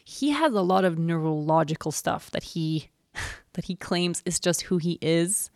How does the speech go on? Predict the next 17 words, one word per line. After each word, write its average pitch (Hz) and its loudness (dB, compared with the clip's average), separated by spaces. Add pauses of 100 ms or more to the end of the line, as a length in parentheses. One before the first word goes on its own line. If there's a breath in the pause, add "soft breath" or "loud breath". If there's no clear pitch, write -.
that 165 -2
I 165 6
am 156 2
now 160 2
attributing 156 -2
to - -8
mold. - -6
We 185 0
won't 202 4
know 165 4
until 160 0
our 156 2
mycotoxin 156 -4
tests 170 -4
come 180 -4
back, 196 -2
but 160 2